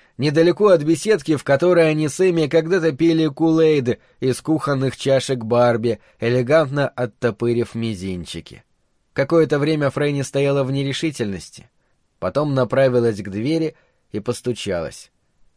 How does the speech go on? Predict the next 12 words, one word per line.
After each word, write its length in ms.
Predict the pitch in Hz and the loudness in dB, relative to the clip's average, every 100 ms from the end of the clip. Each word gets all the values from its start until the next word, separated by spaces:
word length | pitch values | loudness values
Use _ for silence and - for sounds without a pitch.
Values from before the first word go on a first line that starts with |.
| _ _ | _ _
Ответа 560 | 104 117 151 143 147 135 | -4 -2 -2 0 0 0
не 100 | 139 | 0
последовало, 800 | 139 127 120 107 92 87 82 - _ _ _ - | 0 0 -2 -2 -4 -6 -8 -10 _ _ _ -4
но 180 | 117 | 2
она 180 | 180 196 | 4 4
услышала, 540 | 180 165 185 175 170 147 | 2 2 -2 0 0 2
как 240 | 156 139 | 0 -2
где-то 460 | 127 135 170 139 123 | -2 0 0 2 0
в 100 | 117 | 0
доме 360 | 156 160 151 | 0 2 -2
плачет 540 | 131 139 139 139 127 120 | 0 0 2 0 -4 0
Гарольд. 640 | 123 113 92 80 - | 0 2 -2 -8 -14